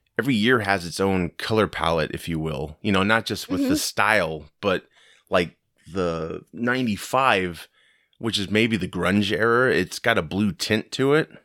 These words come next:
Speaker 1: you know, it's just kinda dark. And
Speaker 2: Mm-hmm.
Speaker 1: that does help you tell, 'cause it, it, it goes all over the place with the years, you know, you go back to all these other points, and I think it's a really good way of, you know, telling without saying it, you know,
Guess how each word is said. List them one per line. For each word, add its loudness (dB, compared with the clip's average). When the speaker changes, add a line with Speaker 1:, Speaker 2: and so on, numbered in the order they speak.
Speaker 1:
you -2
know, 2
it's -8
just -8
kinda 0
dark. 0
And 0
Speaker 2:
Mm-hmm. 2
Speaker 1:
that 2
does 4
help 0
you 0
tell, 0
'cause 4
it, 6
it, 4
it 4
goes 6
all 6
over 2
the 0
place 0
with -8
the -6
years, -2
you -6
know, -2
you -8
go -2
back -4
to -10
all 0
these -2
other -4
points, -2
and -8
I 0
think 2
it's -8
a -4
really -2
good -4
way 0
of, -6
you -8
know, -8
telling 2
without 0
saying 2
it, -4
you 0
know, -4